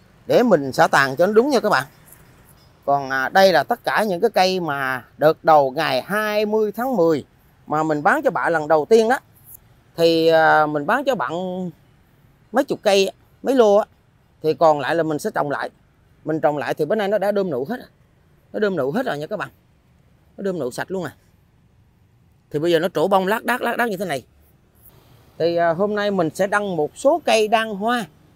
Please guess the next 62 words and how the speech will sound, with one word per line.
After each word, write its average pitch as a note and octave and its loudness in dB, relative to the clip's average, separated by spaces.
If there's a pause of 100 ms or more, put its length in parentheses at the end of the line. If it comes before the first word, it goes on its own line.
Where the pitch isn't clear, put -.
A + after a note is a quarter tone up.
(240)
đang A3 -2
hoa A3+ -4
nha A3 -2
các A#3+ -4
bạn. E3+ -6 (400)
Mình E3 -6
sẽ A3 -4
đăng G3+ -2
một D#3 -4
số C4+ 2
cây A3+ 2
đang G#3+ -4
hoa G#3+ -2
để F3+ 4
cho G#3+ 0
các A#3 -4
bạn E3+ -4
về, E3+ 0
các A#3 -4
bạn D#3+ -2
ship - -4
về, F3+ 2
các G#3 -4
bạn D3+ -4
chơi G3+ -4
Tết C4 0
luôn. A#3 2 (440)
Chơi A3+ 8
bắt A#3 -2
đầu F3 4
từ E3+ 0
giờ E3 0
này. E3 -2 (280)
Nếu C#4+ 4
các D4 4
bạn D#3+ 0
không G#3+ -6
thích, C#4+ 2
các C#4+ -2
bạn C#3 -8
gắt - -4
đọt D#3 2 (460)
đi, G3+ 4 (460)
ngắt F3 -2 (140)
cái B3+ 4
bông G#3+ 6
đi. G#3+ 6 (800)
Cuối F#4 8
tháng F4 0
mười G#3 6
một F3 2
nó B3 -4
sẽ G#3+ 2
trổ F#3 2
cho A#3+ 0
các - -6
bạn E3 -4
một C3 -8
đợt D3 2
nữa. E3+ -2 (340)
Thì D#3 2
đờ-, D3 2